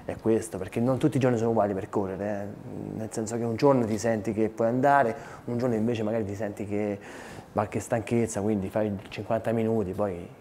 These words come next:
che succede, succede, insomma, fai la doccia e sei a posto. Poi paradossalmente la corsa, a parte che c'è un problema, quando termino l'ha risolto <laughs> a livello mentale. È un gioco un po' strano, ma vero, perché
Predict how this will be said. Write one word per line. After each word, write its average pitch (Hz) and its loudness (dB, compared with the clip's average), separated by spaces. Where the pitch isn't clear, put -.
che - -18
succede, 107 -8
succede, 104 -6
insomma, 95 -8
fai 113 -2
la 110 2
doccia 107 -2
e 98 -4
sei - -4
a 98 -2
posto. - -6
Poi 147 12
paradossalmente 127 6
la 110 4
corsa, 123 4
a - 0
parte 120 4
che 123 0
c'è 123 -2
un 120 0
problema, 143 6
quando 120 2
termino 131 6
l'ha 117 4
risolto 101 2
<laughs> - -4
a - 8
livello 123 6
mentale. 113 4
È - 4
un 120 4
gioco 147 10
un 139 8
po' 131 2
strano, 107 2
ma 110 4
vero, 113 4
perché 117 0